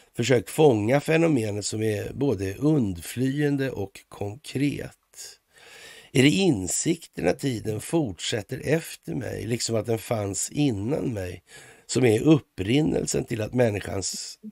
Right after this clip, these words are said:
är så upptagen av tiden? Eller upplevelsen av att tiden sällan går i takt med det egna livet? Man har för lite tid eller för mycket tid, eller tiden går för fort eller för långsamt.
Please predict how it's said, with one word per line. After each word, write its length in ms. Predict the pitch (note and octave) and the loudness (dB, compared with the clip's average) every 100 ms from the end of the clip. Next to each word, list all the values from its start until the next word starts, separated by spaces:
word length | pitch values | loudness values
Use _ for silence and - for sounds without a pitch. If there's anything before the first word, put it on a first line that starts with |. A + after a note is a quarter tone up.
| - | -12
är 80 | - | -6
så 100 | A2 | -2
upptagen 720 | B2+ C3 - - C3+ D#3 F3+ E3+ | -2 -2 -8 -6 -2 -2 -4 -8
av 60 | |
tiden? 600 | A#2+ - - - G2+ G#2+ A2 _ - - _ | -8 -10 -12 -12 -14 -14 -16 _ -20 -20 _
Eller 420 | - C#3 C3+ C#3 | 4 6 8 6
upplevelsen 1000 | - F3 D#3+ _ G2+ A2+ B2 C#3+ - D3 | 6 4 4 _ -2 0 2 0 0 0
av 200 | C#3 G2+ - _ | -2 -4 -14 _
att 260 | C3 C3 _ | -2 -2 _
tiden 720 | - C3 G#2+ A2+ A#2 B2 B2+ | -2 0 0 0 0 -2 -6
sällan 400 | - D#3 A2+ G2+ | 0 2 2 -2
går 160 | A2 B2 | -4 -6
i 40 | |
takt 520 | - - E3 - - | -2 0 0 -2 -14
med 120 | - | -8
det 60 | A2 | -4
egna 260 | A#2+ F#2 G#2+ | -4 -2 -2
livet? 640 | G2+ C3 F3+ D#3+ - - - _ _ - - _ | -2 -2 -4 -6 -8 -12 -16 _ _ -20 -20 _
Man 140 | A2 C3+ | 4 6
har 120 | B2 | 4
för 120 | D3+ | 2
lite 380 | G#2 C#3+ F#3 C#3+ | 2 2 0 -4
tid 240 | A2+ G#2 | -2 -2
eller 120 | A2 | -2
för 140 | A#2 A2 | -4 -2
mycket 340 | A2 D#3 - | -2 -2 -6
tid, 200 | - G2 | -6 -8
eller 100 | G2+ | -8
tiden 260 | G#2+ A2 G2+ | -10 -8 -6
går 100 | F#2+ | -6
för 100 | F#2 | -8
fort 380 | - G#3 A3+ - | -2 -2 -2 -4
eller 120 | F#3+ | -4
för 120 | E3 | -4
långsamt. 840 | G#2 C#2+ - - - - - - | -6 -8 -10 -10 -10 -12 -16 -20